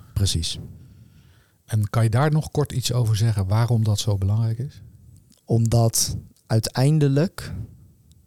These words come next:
Speaker 1: moet je vanuit jezelf iets gaan doen, iets gaan manifesteren in die wereld.
Speaker 2: Mhm.
Speaker 1: En als jij niet weet, nadat je klaar bent met je studie, van ja, maar wie ben ik nou en wat wil ik nou?
Speaker 2: Mhm.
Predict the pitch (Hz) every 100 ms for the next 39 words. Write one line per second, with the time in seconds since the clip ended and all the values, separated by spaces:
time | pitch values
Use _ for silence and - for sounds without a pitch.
0 | _ _ _ 95 107 113 - 120 110 107
1 | - - 113 113 117 113 107 92 120 135
2 | 151 - - - - _ _ 135 117 -
3 | 117 110 104 - 110 123 127 107 - 117
4 | - 120 117 113 110 113 - 131 127 117
5 | 113 117 110 110 131 120 101 - - 127
6 | 113 107 104 - 117 117 143 120 117 113
7 | - - - - 110 117 120 117 113 117
8 | 113 117 101 - 104 - 139 113 98 _
9 | - _ _ _ - 113 110 110 101 113
10 | 123 139 123 135 - 101 92 113 135 110
11 | 120 107 117 - 156 101 95 107 - -
12 | _ - 123 123